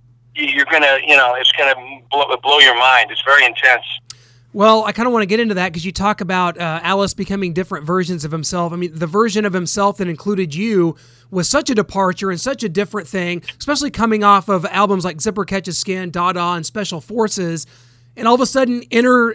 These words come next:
Speaker 2: Kane Roberts, enter this new look, enter this new sound. You became musical director of this version of Alice Cooper with Kip Winger on bass. Talk about just the formation, uh, of what that was going to be, because Alice was returning after kind of recovering from alcoholism.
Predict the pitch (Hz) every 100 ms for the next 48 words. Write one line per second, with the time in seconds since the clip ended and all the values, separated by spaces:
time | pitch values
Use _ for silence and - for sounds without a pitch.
0 | - - 240 220 214 214 190 185 170 -
1 | _ _ 254 240 226 208 202 208 269 214
2 | 208 208 226 226 208 185 202 226 - 254
3 | 285 233 180 185 - - _ - 226 254
4 | 262 226 240 240 233 165 170 285 285 202
5 | 190 160 196 180 202 214 208 180 180 196
6 | - 214 202 214 202 180 - 208 202 196
7 | 196 185 180 160 170 170 170 - - _
8 | _ _ - 247 359 359 294 269 247 -
9 | 190 214 233 214 240 233 220 202 196 -
10 | _ _ - 208 220 220 170 202 - 247
11 | 240 170 226 226 175 202 208 170 196 185
12 | 240 208 175 - 180 - 226 226 226 196
13 | 180 170 185 190 165 202 165 240 208 220
14 | 175 170 214 208 185 208 202 185 202 202